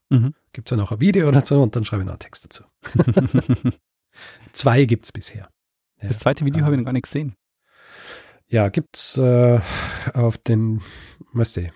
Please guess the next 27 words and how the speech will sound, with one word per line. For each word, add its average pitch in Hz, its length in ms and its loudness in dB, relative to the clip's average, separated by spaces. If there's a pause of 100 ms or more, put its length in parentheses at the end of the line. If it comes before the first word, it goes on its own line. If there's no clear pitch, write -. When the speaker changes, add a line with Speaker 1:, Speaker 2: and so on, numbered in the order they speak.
Speaker 1:
ich, 120 280 2
Speaker 2:
Videoplattformen. 98 500 0
Speaker 1:
werde 143 200 0
ich 80 60 -6
verlinken. 120 560 2 (300)
Speaker 2:
Vielleicht 143 480 -2
geben 135 180 4
wir 123 60 2
den 120 160 0
Link 120 220 -2
dazu 110 340 -6
dann 104 340 -8
in 104 200 -8
die 95 200 -10
Shownotes. 98 540 -12 (460)
Dann 160 320 2 (120)
haben 147 360 0
wir 147 240 0
auch 135 200 0
Post 160 260 -2
erhalten 127 320 0
von 123 120 -2
Dominik. 117 440 -2
Dominik 139 360 0
war 131 80 2
in 127 100 0
Rom 117 300 0